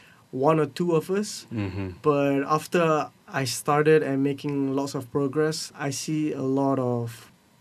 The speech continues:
Speaker 1: boxers coming to the professional game here in
Speaker 2: Mm-hmm.
Speaker 1: Malaysia.
Speaker 2: Yeah. Uh, so it's just, it's gonna grow then, you think?
Speaker 1: Yeah.
Speaker 2: All right.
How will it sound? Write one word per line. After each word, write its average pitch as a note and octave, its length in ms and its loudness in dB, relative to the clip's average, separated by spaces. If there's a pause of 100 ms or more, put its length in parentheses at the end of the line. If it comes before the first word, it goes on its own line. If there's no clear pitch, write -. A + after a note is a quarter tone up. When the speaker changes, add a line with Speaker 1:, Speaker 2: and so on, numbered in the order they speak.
(180)
Speaker 1:
boxers B2+ 480 -4
coming C3 320 -4
to C3 80 -4
the B2 80 -6
professional A2+ 580 -6
game A2+ 320 -8
here A#2+ 260 -2
in G#2 80 0
Speaker 2:
Mm-hmm. G2+ 100 -2
Speaker 1:
Malaysia. A#2 400 -10 (220)
Speaker 2:
Yeah. G2 300 0 (440)
Uh, A2+ 120 -6
so C#3 160 -2
it's A#2 120 -2
just, A#2 240 -4
it's B2+ 140 -6
gonna B2+ 220 2
grow A#2 300 6
then, F#2+ 220 -6
you C#2+ 120 -14
think? - 280 -18 (140)
Speaker 1:
Yeah. A#2+ 180 -12 (340)
Speaker 2:
All G#2 80 -14
right. F#2+ 120 -12